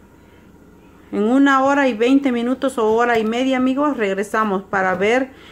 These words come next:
los tamales de elote, cómo quedaron. Deliciosos, amigos, como en nuestro rancho, en nuestros pueblos, como en esta temporada hay estos ricos tamales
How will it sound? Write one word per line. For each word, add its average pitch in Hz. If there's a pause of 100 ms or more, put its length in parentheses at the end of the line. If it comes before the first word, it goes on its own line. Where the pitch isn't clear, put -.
(280)
los 240
tamales 208
de 196
elote, 214
cómo 240
quedaron. 190 (400)
Deliciosos, 247
amigos, 190
como 233
en 202
nuestro 185
rancho, 208
en 180
nuestros 185
pueblos, 226
como 190
en 202
esta 240
temporada 202
hay 214
estos 214
ricos 208
tamales 214